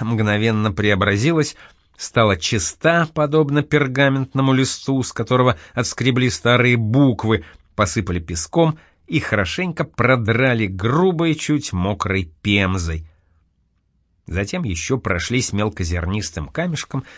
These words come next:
загладили костяным лощилом до блеска и высушили положенный срок в тени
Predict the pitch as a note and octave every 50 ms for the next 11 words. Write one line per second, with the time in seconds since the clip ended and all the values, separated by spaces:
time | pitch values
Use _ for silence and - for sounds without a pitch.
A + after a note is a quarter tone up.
0 | - - - - - - - - - G2+ F#2+ B2 D#3+ F3 C#3+ D#3 F3+ G3+ G3 D#3
1 | D#3+ D#3+ E3 D#3+ - D#3+ C3+ - - - - C#3 C#3 C3+ B2+ A2+ G#2+ G2+ F#2+ F2+
2 | - - - G3 G3 F#3+ F3 E3+ E3 D#3 C3+ D3 D3+ C3+ A#2+ C3 D3 E3 D#3 -
3 | - - - - D3 C#3 - _ _ - A3 G#3+ F3 B2 A2 C#3 G3 G3 - -
4 | E3+ D#3+ - - - D#3 D3+ D3 D3 - G#2+ G2 F#2+ G#2 G#2 F#2+ F2 F2+ F2+ E2
5 | - - G#2+ D#3+ F3+ - - - - - G#2 F2+ F2 G2+ A2 G#2+